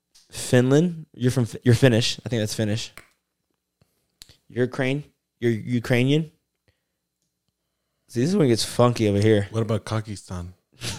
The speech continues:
Speaker 1: This is where
Speaker 2: I didn't know this was really a place.
Speaker 1: Kakistan?
Speaker 2: Yeah. Isn't that where homeboy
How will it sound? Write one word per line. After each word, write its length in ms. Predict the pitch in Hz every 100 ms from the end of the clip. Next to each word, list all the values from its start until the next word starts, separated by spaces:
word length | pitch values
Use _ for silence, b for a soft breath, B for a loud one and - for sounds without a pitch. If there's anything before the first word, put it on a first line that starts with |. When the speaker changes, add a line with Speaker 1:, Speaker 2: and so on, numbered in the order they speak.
| B B B B _ _ _ _ _ _ _ _ _ _
Speaker 1:
This 160 | 123 135
is 20 |
where 320 | 135 117 107 - _ -
Speaker 2:
I 40 |
didn't 220 | 147 185
know 100 | 160
this 200 | 165 147
was 180 | 139 107
really 220 | 120 135
a 60 | 120
place. 760 | - - 131 - - - - _ _ _ -
Speaker 1:
Kakistan? 520 | 123 139 - 175 185 -
Speaker 2:
Yeah. 280 | 101 107 98 - _ _ _ _ _ _ -
Isn't 220 | 127 160
that 120 | 160
where 320 | 143 143 110 98
homeboy 580 | - 117 120 131 120